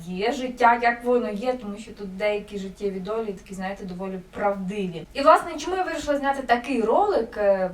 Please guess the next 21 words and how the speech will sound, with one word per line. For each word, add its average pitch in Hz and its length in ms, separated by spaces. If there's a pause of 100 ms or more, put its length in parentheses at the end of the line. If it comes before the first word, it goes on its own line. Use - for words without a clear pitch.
власне, 190 360
по 220 100
всій 214 360
серії? 311 520
Тому 277 200
що 311 160
ми 320 120
дуже 294 140
часто 269 340
беремо 208 400
читати - 320
серії, 311 500
чуємо 254 380
один-два 226 480
схвальних 214 480
відгуки 214 340
на 202 100
перші 214 340
книги 247 440
і 262 100
все. - 400